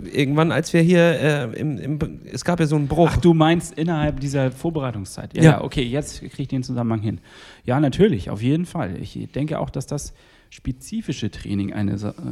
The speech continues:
Speaker 2: eine Rolle spielt und wir waren vorher vielleicht einfach nicht spezifisch genug und haben aber trotzdem schon Leistungsumfänge gebracht, die unser Körper jetzt nicht mehr verträgt.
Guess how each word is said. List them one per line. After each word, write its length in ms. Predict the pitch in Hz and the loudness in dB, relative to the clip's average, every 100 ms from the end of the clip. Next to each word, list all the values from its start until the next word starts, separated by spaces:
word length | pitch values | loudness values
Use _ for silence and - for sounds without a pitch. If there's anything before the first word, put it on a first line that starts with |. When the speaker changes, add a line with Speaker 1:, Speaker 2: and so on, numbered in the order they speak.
| - | -4
Speaker 2:
eine 140 | 117 | -2
Rolle 260 | 107 120 - | 0 2 0
spielt 320 | - 117 107 | 0 -2 0
und 220 | 113 107 | -2 -2
wir 100 | 113 | -2
waren 160 | 120 120 | -2 -2
vorher 260 | - 135 123 | 2 2 0
vielleicht 240 | 127 117 | -2 -6
einfach 180 | 110 113 | -6 -2
nicht 160 | 110 101 | -2 -2
spezifisch 640 | - 113 - 143 - 127 | -6 -10 -8 -10 -8 -8
genug 380 | - 113 147 - - | -2 0 0 -2 -10
und 340 | 110 107 - | -6 -6 -4
haben 160 | 120 127 | -4 -4
aber 200 | 117 - | -4 -4
trotzdem 460 | - 147 - 131 | -2 -4 -2 -2
schon 360 | 117 131 120 120 | 0 0 0 -2
Leistungsumfänge 840 | 117 - - 123 104 123 131 123 | -2 -2 -2 -4 -6 -4 -2 -2
gebracht, 360 | 117 113 113 - | -2 -2 -6 -6
die 40 | |
unser 180 | 113 110 | -6 -6
Körper 240 | 110 101 98 | -6 -6 -6
jetzt 160 | 98 | -6
nicht 100 | 107 | -8
mehr 80 | 123 | -8
verträgt. 400 | 131 131 120 85 | -8 -6 -6 -8